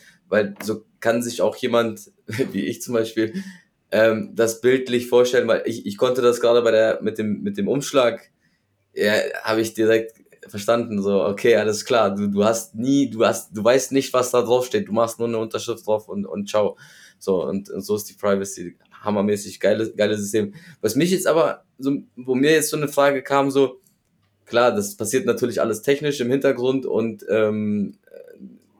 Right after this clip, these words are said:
ich denke mal, nicht so kompliziert, also für den User, äh, kriegt, der User kriegt da wahrscheinlich gar nichts mit von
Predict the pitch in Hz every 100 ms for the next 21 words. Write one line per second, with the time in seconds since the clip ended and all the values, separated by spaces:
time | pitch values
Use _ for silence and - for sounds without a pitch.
0 | _ _ - - 104 - 123 117 110 110
1 | 95 113 - 110 - 104 110 - - 127
2 | 104 104 101 104 107 107 120 123 123 123
3 | - _ _ _ - 92 104 101 120 -
4 | 98 113 120 - 107 107 107 110 110 110
5 | 110 104 131 135 - 143 147